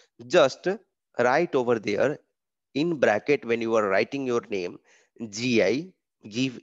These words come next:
interview. You can only give the interview, you cannot take the interview. Okay. Good.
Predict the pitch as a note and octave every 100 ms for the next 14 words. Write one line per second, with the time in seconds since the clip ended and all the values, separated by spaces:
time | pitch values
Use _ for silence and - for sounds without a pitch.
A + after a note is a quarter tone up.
0 | - G#2+ G2+ G2+ F#2 F#2 - _ C3 B2+
1 | C3+ C#3 E3 D3+ C3 B2 A#2+ A2+ G#2 G#2
2 | B2+ B2 A#2+ B2 C3 C#3+ - C#3 - A2
3 | F#2+ E2 D2 F2 - _ _ _ _ _
4 | - F#2+ D#3+ G3 _ _ _ _ _ _
5 | _ _ _ _ _ _ _ - _ _
6 | _ _ _ _ _ - G2+ -